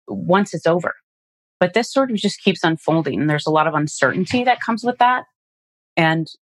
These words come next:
the, the, the human brain and body definitely don't appreciate too much uncertainty. And so we're all being thrown into a stress response.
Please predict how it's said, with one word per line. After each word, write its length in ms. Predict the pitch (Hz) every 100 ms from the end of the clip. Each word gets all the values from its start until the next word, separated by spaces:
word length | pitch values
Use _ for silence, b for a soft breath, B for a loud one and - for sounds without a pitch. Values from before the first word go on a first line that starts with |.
| - - _ _ _ -
the, 120 | 180 -
the, 380 | 175 175 170
the 120 | 165 165
human 340 | 185 170 165
brain 200 | 165 160
and 80 | 160
body 260 | 143 165
definitely 360 | 170 156 165 156
don't 220 | 151 - _ _ -
appreciate 640 | 160 - 160 - 170 -
too 140 | - 175
much 200 | 175 165
uncertainty. 680 | 156 - 139 175 - 262 311 _ _ B B B B -
And 300 | 220 220 - _ _ -
so 140 | 247
we're 140 | 220
all 180 | 202 247
being 260 | 262 185 170
thrown 400 | - 190 196 170
into 240 | 156 -
a 60 | 143
stress 360 | - 135 - 160
response. 720 | - - 143 - - -